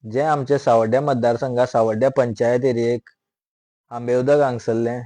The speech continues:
एक चेडूं भुरगें प्लेनाचें पायलट जाल्लें आसा आनी एक उमेदीची गजाल आसा आनी हांव वारंवार ही दाखयतां, कारण तेजे जे पळोवन बाकीचे भुरगे जे शिकतात किंवा, अं,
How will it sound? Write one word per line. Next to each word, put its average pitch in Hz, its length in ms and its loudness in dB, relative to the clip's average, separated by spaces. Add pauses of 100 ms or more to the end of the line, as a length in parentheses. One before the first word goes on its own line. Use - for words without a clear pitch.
(100)
एक 127 160 -2
चेडूं 127 460 0
भुरगें 120 340 0 (580)
प्लेनाचें 123 520 -4
पायलट 135 480 4
जाल्लें 123 320 2
आसा 120 300 -2 (600)
आनी 135 180 -8
एक 156 220 2
उमेदीची 127 560 0
गजाल 135 400 6
आसा 131 240 4
आनी 147 140 -2
हांव 156 260 0
वारंवार 139 480 4
ही 160 100 2
दाखयतां, 123 480 2
कारण 139 400 -2 (1000)
तेजे 147 280 0
जे 175 400 2 (220)
पळोवन 147 380 6 (600)
बाकीचे 120 420 -6
भुरगे 143 320 2
जे 127 180 2
शिकतात 135 560 4 (120)
किंवा, 147 400 0 (1160)
अं, 131 760 -4